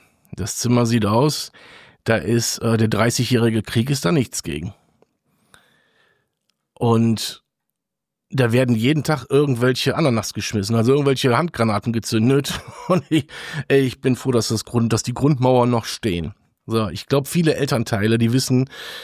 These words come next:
wenn sie ein Kind haben in dem Alter oder einen Jungen haben in dem Alter, wovon ich rede. Und man sagt ja auch, es ist verdammt nochmal normal so.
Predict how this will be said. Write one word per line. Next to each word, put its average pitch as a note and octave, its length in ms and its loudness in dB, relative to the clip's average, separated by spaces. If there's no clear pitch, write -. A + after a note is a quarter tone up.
wenn A2 120 0
sie A2+ 100 2
ein A2+ 100 0
Kind B2 240 2
haben A2+ 200 2
in A#2 80 4
dem A2+ 120 4
Alter A#2 360 0
oder A2+ 100 2
einen A2+ 80 2
Jungen A2+ 280 2
haben A2+ 140 2
in A2 60 2
dem G2 140 -2
Alter, A#2 200 -2
wovon A#2+ 280 0
ich A#2+ 140 -2
rede. B2 300 2
Und A#2 160 2
man A2+ 200 4
sagt A2+ 340 0
ja D3 100 4
auch, D3+ 140 0
es C3+ 160 0
ist C3 300 0
verdammt A2+ 580 -2
nochmal A2+ 480 0
normal E3 640 2
so. F#2+ 400 -2